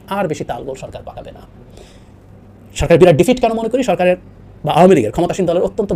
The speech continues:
বড় অন্তর্গত দুর্বলতা কেন মনে করি, এই কারণে আপনি পারেন নাই। একটা এমপি, একটা মন্ত্রী, মানে আমাদের তো, তো সেকেন্ডের ব্যাপার মনে হতো, প্রধানমন্ত্রী চাইলেই সে নাই, চাইলেই সে আছে, যা তা করতে পারেন, বিরাট কোয়ার্সিভ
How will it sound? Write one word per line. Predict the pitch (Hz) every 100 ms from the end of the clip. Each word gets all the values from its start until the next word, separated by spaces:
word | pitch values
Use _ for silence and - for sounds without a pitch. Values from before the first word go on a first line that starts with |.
| 127 -
বড় | 180 247
অন্তর্গত | 214 214 202
দুর্বলতা | 190 185 190 185
কেন | 190
মনে | 202 208
করি, | 214 269
এই | 180
কারণে | 208 156 160 269 - - - - - - -
আপনি | -
পারেন | 185 233 247
নাই। | 165 113 - - - - - - - -
একটা | - 269
এমপি, | 247 285 - - - - - -
একটা | 180
মন্ত্রী, | 170 247 - - -
মানে | 135
আমাদের | - 180 185
তো, | 214
তো | 196
সেকেন্ডের | - 294 269 151
ব্যাপার | - -
মনে | - -
হতো, | - - -
প্রধানমন্ত্রী | - 165 160 160
চাইলেই | 214 147
সে | - 107
নাই, | - - - - - - - -
চাইলেই | 196 147
সে | - -
আছে, | - - - - - 135
যা | 120 240
তা |
করতে | 196 - -
পারেন, | - - - - - - - -
বিরাট | 220 254
কোয়ার্সিভ | 262 233 -